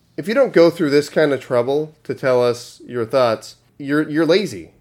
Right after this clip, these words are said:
You're lazy if you, if you think, uh, "Oh, you know what? I'll just, I'll just do this electronically." That's, that's just not, that's not the normal friends way. It's not the super friends way.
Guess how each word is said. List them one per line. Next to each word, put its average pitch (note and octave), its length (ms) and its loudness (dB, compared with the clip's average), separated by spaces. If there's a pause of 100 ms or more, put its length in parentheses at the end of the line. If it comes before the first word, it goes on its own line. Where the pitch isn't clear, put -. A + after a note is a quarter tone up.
(100)
You're C3 240 0
lazy E3 500 0
if A2 520 -2 (400)
you, A#2+ 380 -6
if A2+ 100 -10
you A#2+ 160 -8
think, A#2 540 -2
uh, A#2 280 0
"Oh, C#3+ 300 4
you A#2+ 140 0
know A#2 100 2
what? A#2+ 180 2
I'll A#2 140 0
just, A#2 400 -6 (320)
I'll C#3 180 2
just B2 320 -4 (340)
do C3 180 -6
this C3 200 -4
electronically." A#2 880 -4 (460)
That's, B2+ 260 0
that's D#3+ 320 -2
just F3+ 220 -2
not, C#3+ 340 4 (760)
that's C3+ 200 -4
not C#3 420 2
the A#2+ 100 -6
normal D3+ 340 4
friends D#3+ 320 0
way. D#3 240 2
It's D#3+ 160 -6
not F3 140 -2
the E3+ 60 -10
super D#3 300 -4
friends G#2+ 380 -6
way. G2 440 -6